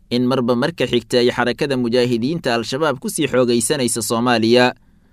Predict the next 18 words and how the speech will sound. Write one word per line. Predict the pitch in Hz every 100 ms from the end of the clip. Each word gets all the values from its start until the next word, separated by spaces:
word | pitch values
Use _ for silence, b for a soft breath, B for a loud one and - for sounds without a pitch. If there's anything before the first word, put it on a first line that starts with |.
| _ _
Wuxuu | 101 107
soo | 104 127
hadal | 127 123 120
qaaday | 123 120 123 120
qoraaga | 123 120 139 131
weerarkii | 123 139 143 117 127
duqaynta | 120 120 127 160 175 131 120
ahaa | 123 123
ee | 120
dhowaan | 127 123 135 165
ciidamada | 131 123 127 165 143
xarakada | 131 127 123 143
mujaahidiinta | 131 123 127 123 113 143 170 131
Al-Shabaab | 120 - 143 160 -
ku | 170
beegsadeen | 139 127 - 135 160
xerada | 123 127 165 143
Xalane, | - 135 190 127